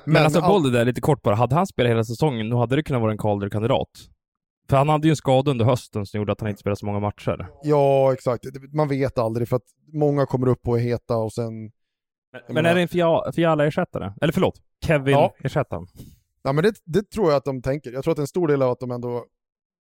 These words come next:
Speaker 1: det, det, det kändes ju hela tiden som att det här aldrig skulle bli långsiktigt med Fiala. Men jag tror att en stor del av att det till slut blev så att han tradades var att de kände att vi har Boldy på väg upp och han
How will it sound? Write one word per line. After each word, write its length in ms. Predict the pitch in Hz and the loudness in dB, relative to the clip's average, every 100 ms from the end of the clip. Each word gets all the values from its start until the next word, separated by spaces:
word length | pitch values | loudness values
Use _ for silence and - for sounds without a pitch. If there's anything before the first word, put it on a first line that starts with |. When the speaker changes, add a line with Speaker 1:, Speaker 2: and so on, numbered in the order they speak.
| _ | _
Speaker 1:
det, 120 | 143 - - | -2 -2 0
det, 320 | 156 139 143 | 0 0 -4
det 100 | 151 | 0
kändes 520 | 175 156 151 143 - | 2 0 2 -2 2
ju 140 | 127 | 2
hela 220 | 123 123 120 | 4 2 0
tiden 280 | 123 113 | -2 -4
som 120 | 107 113 | -6 -6
att 100 | 113 | -4
det 60 | |
här 100 | 113 | -2
aldrig 220 | 113 110 | -2 -4
skulle 160 | - 117 | -6 -4
bli 160 | 113 107 | -4 -4
långsiktigt 340 | 107 110 104 | -6 -8 -12
med 100 | 107 | -10
Fiala. 300 | 120 113 113 - _ _ _ _ _ | -6 -6 -8 -12 _ _ _ _ _
Men 100 | 127 | -2
jag 80 | 127 | 0
tror 80 | 135 | 0
att 60 | |
en 80 | 127 | -2
stor 180 | 139 147 | -2 0
del 80 | 131 | 2
av 60 | |
att 60 | 120 | 0
det 100 | 120 | -4
till 120 | 120 | -8
slut 360 | - 120 - _ | -4 -4 -6 _
blev 280 | - 151 131 | 0 2 2
så 80 | 113 | 0
att 60 | |
han 100 | 117 | -2
tradades 480 | 107 127 139 127 110 _ | 0 2 4 2 0 _
var 400 | 127 131 127 110 | 0 4 4 2
att 60 | - _ _ _ - | -2 _ _ _ -8
de 120 | 117 | -6
kände 160 | 113 104 | -6 -8
att 200 | 113 120 | -12 -2
vi 60 | |
har 100 | 120 | 0
Boldy 300 | 113 123 113 | 2 0 -2
på 80 | 104 | -6
väg 180 | 113 113 | -6 -4
upp 180 | 110 113 | -4 -2
och 60 | |
han 280 | 113 110 110 | -2 -2 -6